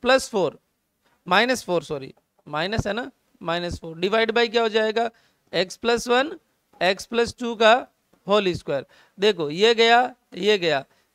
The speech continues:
क्या बचा, एफ डैश एक्स अपने पास, ये बचा सर एक्स स्क्वायर, x plus वन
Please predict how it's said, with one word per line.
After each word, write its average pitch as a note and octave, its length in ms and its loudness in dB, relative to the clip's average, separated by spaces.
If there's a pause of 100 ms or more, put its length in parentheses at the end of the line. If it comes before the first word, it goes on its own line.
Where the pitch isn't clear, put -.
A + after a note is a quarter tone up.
क्या A#3 140 6
बचा, B3 420 2 (280)
एफ G3+ 160 2
डैश A#3 260 4
एक्स B3 180 -2
अपने A#3 260 -4
पास, B3+ 340 0 (160)
ये G#3+ 160 2
बचा A3 260 -2
सर A#3+ 260 -4
एक्स F#3+ 260 0 (120)
स्क्वायर, B3 400 4 (520)
x C4+ 300 0
plus B3+ 320 -2
वन A3+ 280 2